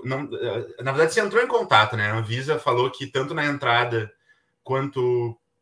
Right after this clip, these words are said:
por telefonema antes do jogo tinha informado e tal. Ah, mas o que eu fico, acho que o que foi mais pitoresco foi a questão da entrada no,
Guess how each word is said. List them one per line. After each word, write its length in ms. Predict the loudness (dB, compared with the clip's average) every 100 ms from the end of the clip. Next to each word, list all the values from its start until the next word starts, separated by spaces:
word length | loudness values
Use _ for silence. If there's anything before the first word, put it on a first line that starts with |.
| 2
por 220 | 2 4
telefonema 760 | 2 2 2 -2 0 0 0
antes 340 | 0 -2 -4 -8
do 140 | -6
jogo 920 | -2 0 0 0 0 0 -4 -8 -10 _ _
tinha 480 | -10 -4 -2 -2 -4
informado 600 | -6 -4 -2 2 2 2
e 40 | 0
tal. 280 | 0 0 -2 _ _ -20 -20 -20 _ _ -8
Ah, 420 | -4 0 0 0
mas 160 | 0 0
o 40 |
que 100 | 0
eu 40 | -4
fico, 140 | 2
acho 160 | 0 0
que 280 | -10 -10 -10
o 80 | -6
que 60 |
foi 120 | 0
mais 180 | 2 2
pitoresco 600 | 0 0 4 4 2 0
foi 240 | -4 0 0
a 60 |
questão 260 | -2 -4 0
da 140 | 0 0
entrada 600 | 0 6 8 8 6 4
no, 640 | 2 -2 -2 -4 -6 -10